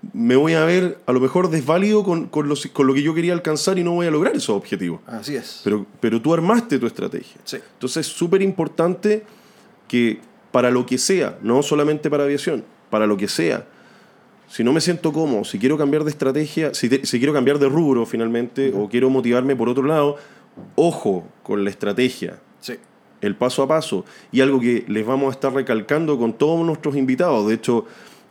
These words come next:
Speaker 1: Tanto con Cristiano Sandón como con George Aronson hicimos lo mismo. Hacer su investigación.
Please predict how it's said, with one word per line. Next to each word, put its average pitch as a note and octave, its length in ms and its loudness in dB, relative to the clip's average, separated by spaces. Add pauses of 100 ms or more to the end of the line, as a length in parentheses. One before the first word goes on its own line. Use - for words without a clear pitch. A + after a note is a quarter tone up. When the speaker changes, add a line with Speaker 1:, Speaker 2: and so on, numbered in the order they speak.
(120)
Speaker 1:
Tanto B2 260 0
con A#2+ 140 0
Cristiano C3+ 340 0
Sandón B2 340 0
como A#2 260 0
con G#2+ 180 -2
George B2 280 -2
Aronson A#2+ 380 -2
hicimos G#2+ 320 -2
lo G2+ 80 -2
mismo. A#2+ 340 -4 (1800)
Hacer C#3+ 440 0
su D3 140 -6
investigación. B2 720 -2